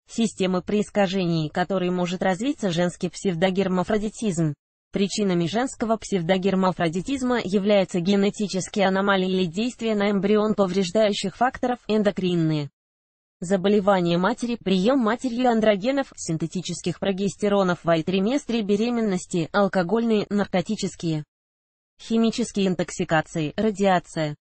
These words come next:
Генетические аномалии, приводящие к развитию женского псевдогермафродитизма, проявляются адреногенитальным синдромом, нарушающим процесс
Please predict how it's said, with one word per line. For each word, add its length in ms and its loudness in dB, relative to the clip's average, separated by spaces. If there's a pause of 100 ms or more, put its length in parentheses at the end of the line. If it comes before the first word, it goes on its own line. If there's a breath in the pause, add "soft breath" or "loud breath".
(100)
Генетические 880 0
аномалии, 480 2
приводящие 720 2
к 80 -8
развитию 540 0
женского 520 0
псевдогермафродитизма, 1400 0
проявляются 680 0
адреногенитальным 1080 0
синдромом, 600 2
нарушающим 720 0
процесс 560 -2